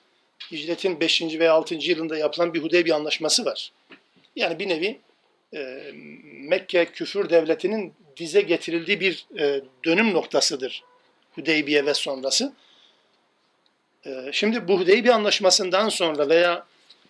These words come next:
e, o beyatten sonra iman edip hicret edenler oldu elbette. E, ama daha önce iman edip hicret edenler bunlardan farklıdır elbette. Çünkü o tarihten sonra yapılan hicret,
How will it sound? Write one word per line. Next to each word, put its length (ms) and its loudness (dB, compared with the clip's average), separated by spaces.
e, 60 -10
o 240 2
beyatten 480 4
sonra 280 2
iman 360 2
edip 180 0
hicret 340 2
edenler 380 4
oldu 260 6
elbette. 480 0
E, 40 -12
ama 320 2
daha 240 4
önce 360 2
iman 320 2
edip 140 -4
hicret 340 -2
edenler 360 0
bunlardan 420 2
farklıdır 500 -2
elbette. 360 -10
Çünkü 420 0
o 100 -4
tarihten 440 4
sonra 280 0
yapılan 300 -2
hicret, 460 -2